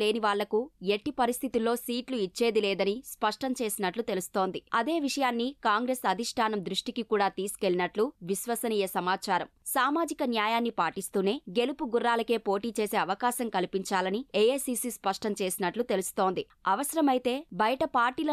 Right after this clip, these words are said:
నుంచి వచ్చిన నాయకులు బలమైన వారైతే వారినే బరిలో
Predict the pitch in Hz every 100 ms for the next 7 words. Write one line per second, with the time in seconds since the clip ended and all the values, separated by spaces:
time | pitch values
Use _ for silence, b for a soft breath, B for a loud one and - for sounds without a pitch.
0 | 277 262 247 226 233 226 220 202 208 220
1 | 214 175 190 240 262 208 175 175 180 226
2 | 302 170 185 202 247 233 277 262 202 226
3 | 294